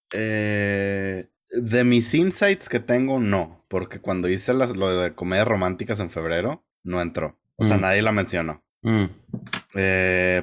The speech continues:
Speaker 1: pero sí debe haber quien la considera una comedia romántica. Eh,
Speaker 2: Sí.
Speaker 1: pero sí, no, no, no creo que sea. O sea, no se enfoca en eso, la verdad.
Speaker 2: Ujú.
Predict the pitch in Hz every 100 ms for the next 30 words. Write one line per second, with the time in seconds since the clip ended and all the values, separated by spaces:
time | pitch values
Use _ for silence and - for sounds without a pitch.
0 | - 180 175 143 - 120 117 123 104 101
1 | 110 101 95 98 95 92 90 92 90 -
2 | 82 82 80 78 73 82 - 156 _ _
3 | 87 87 127 98 98 214 247 220 190 196
4 | 196 180 175 175 175 135 - 151 147 -
5 | 117 117 117 104 110 107 101 101 120 127
6 | 120 127 120 104 - 85 87 101 95 82
7 | 78 78 _ _ 117 113 160